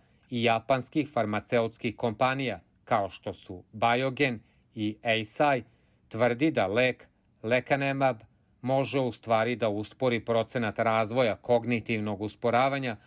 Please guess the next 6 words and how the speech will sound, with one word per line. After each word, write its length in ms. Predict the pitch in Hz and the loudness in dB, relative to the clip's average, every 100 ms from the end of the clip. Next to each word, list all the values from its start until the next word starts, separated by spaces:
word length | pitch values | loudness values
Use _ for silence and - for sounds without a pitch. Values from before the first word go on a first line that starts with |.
| _ _ _ | _ _ _
čak 400 | - 147 139 - | 2 2 0 -14
za 280 | 127 104 110 | -12 0 0
do 280 | 95 104 101 | 0 -4 -4
dvadeset 680 | 113 110 113 101 104 113 - 98 | -6 0 0 0 -6 -8 -8 -12
sedam 380 | - 110 92 87 | -4 -4 -4 -6
procenata. 720 | 113 110 - 120 101 98 | -2 -2 -2 -2 -2 -6